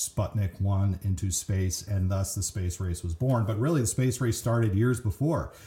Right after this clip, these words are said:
It was, uh, a post-World War Two. The, the Germans had been working on rockets and rocket technology all through World War Two. Um, the United States actually in nineteen fifty-five had said, "Hey,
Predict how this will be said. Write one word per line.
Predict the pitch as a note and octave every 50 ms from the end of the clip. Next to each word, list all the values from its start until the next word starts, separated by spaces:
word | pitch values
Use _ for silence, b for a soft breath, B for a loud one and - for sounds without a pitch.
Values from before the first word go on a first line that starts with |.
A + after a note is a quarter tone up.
| B B B B B B B B B B -
It | - A#2+ A#2 - -
was, | B2+ B2 B2 B2 A#2+ A#2+ A2+ A2 - C#3
uh, | A#2+ A2 G#2 -
a | A2 G2
post-World | - - C3+ C#3 C3+ - - G#2 G#2+ A#2+ B2 A#2+ A#2
War | A#2 A#2+ A#2+ A#2+ A2
Two. | - - - B2+ B2 A#2+ A2+ G2 F#2 F2 E2+
The, | E2+ F2 F2 - -
the | G2+ G2+
Germans | F#2+ G#2 A#2 B2 B2 B2 A2
had | G2 A#2
been | A2 A2 A#2 A2+
working | A2+ A#2 G#2+ - A#2 A2
on | A2 G#2+
rockets | G#2 G#2 G#2 A2+ A2+ - A2+ - -
and | G#2+ F#2+
rocket | G2 G#2 A2+ - A#2 A2
technology | - - A2 - - G#2 G#2 A2 A2+ A2 A2 G#2+ F#2 G#2+ G#2+ G#2+ A2
all | - G#2+ A#2 A#2+ G#2+
through | - - - B2+ C#3+ C#3+
World | B2+ G2+ G2+ G2 F#2+ F2 F2+
War | F2+ F2 E2 D#2
Two. | - - - E2+ D2 C2+ C2 - B B B B B B B B B B B
Um, | - F2+ F#2+ F#2 F2+ F#2 F2 E2+ E2 -
the | A2+
United | A2 A2+ A#2 A#2+ B2+ B2
States | A2+ - B2+ B2 - B2
actually | A#2 A#2 - - B2 A2+
in | G#2+
nineteen | G#2+ A#2 A#2 A#2 A2 A#2+ A2+ G2+
fifty-five | - B2 A#2 - - A2+ G#2+ - - B2+ D#3 E3+ B2+ F#2+ E2+ D#2+ -
had | - G#2 G2 F2+
said, | - - - A#2+ A2+ G#2+ G#2+ F2
"Hey, | A#2 B2+ A#2+ A2+ G2+ F#2+